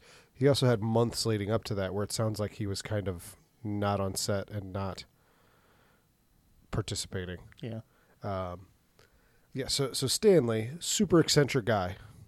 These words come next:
Speaker 2: Mm-hmm.
Speaker 1: Uh, my favorite part is he references Skip the Warlock a lot.
Speaker 2: Skip the Warlock.
Speaker 1: <laughs>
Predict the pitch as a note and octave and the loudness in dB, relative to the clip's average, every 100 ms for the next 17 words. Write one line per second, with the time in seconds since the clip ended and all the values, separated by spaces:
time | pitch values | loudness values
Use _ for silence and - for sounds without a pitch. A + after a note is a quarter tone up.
0 | B2+ A#2+ B2 B2 - _ _ A#2+ A2+ G#2 | -8 -6 -6 -8 -14 _ _ -4 -2 -2
1 | G#2 A#2 A2+ - C#3+ C#3+ - B2+ A#2 B2+ | -4 -4 -2 2 2 2 4 4 4 0
2 | A2+ - A#2+ A#2 - - A#2+ - G#2+ - | -6 -2 -4 -4 -6 0 0 0 -6 -6
3 | A2 - - B2+ - - - _ - G#2 | -4 -6 -4 -4 -4 -10 -20 _ -4 0
4 | G#2+ A#2+ C#3 D3 - - G#2 F#2+ F#2 F#2 | 2 4 2 0 -4 -6 -4 -2 0 0
5 | F2 - - C3+ - - C3 A2+ A2+ A2+ | -2 -6 -4 -6 -4 -2 -2 0 0 2
6 | G#2 - - | 0 -2 -8